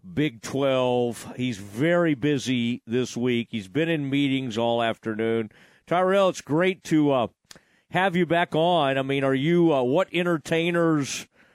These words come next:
were you hanging out with today? I mean, it's a, <laughs> you have a cool job a lot of the year, but it gets really cool around these huge events. Um, and I know, uh, W W E, I mean, this,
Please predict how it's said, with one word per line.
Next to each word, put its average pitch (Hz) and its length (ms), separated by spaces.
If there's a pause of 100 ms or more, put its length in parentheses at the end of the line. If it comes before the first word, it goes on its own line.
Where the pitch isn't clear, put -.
(140)
were 151 160
you 160 160
hanging 165 320
out 165 200
with 143 240
today? 113 540
I 113 80
mean, 127 160
it's 156 260
a, 139 160 (220)
<laughs> - 220
you 160 160
have 202 160
a 151 120
cool 202 340
job 160 840
a 143 80
lot 170 260
of 156 80
the 143 80
year, 156 400
but 135 140
it 143 80
gets 151 240
really 180 400
cool 143 600 (360)
around 151 420
these 135 260
huge 170 400
events. 131 800 (380)
Um, 120 640
and 123 120
I 139 140
know, 156 300
uh, 123 120
W 156 380
W 156 260
E, 170 440
I - 20
mean, 135 200
this, 180 220